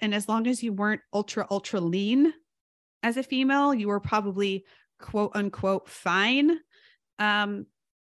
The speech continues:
there's more variation in that than we used to think. So we can't just look at somebody's body fat percentage and tell based on their level of leanness if they're going to have reproductive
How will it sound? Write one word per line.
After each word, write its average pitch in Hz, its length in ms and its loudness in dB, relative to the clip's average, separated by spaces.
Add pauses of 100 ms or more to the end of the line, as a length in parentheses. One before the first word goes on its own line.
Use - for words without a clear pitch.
(320)
there's 226 240 -2
more 226 200 0
variation 233 640 0
in 185 160 0
that 170 260 -4
than 185 120 -4
we 175 80 -2
used 170 300 -6
to 160 60 -12
think. - 400 -14
So 170 340 -4
we 185 120 -6
can't - 300 -8
just 233 260 -6
look 202 240 -8
at - 120 -14
somebody's 196 380 -2
body 170 300 -4
fat 185 220 -8
percentage 196 720 -6 (680)
and 190 240 -4 (280)
tell 202 300 0
based 202 300 -4
on 196 120 0
their 180 180 0
level 170 300 -4
of 165 120 -4
leanness 233 760 0 (600)
if 214 100 -4
they're 202 120 -4
going 185 360 0
to 208 120 -8
have 180 420 -2 (1160)
reproductive 175 600 -4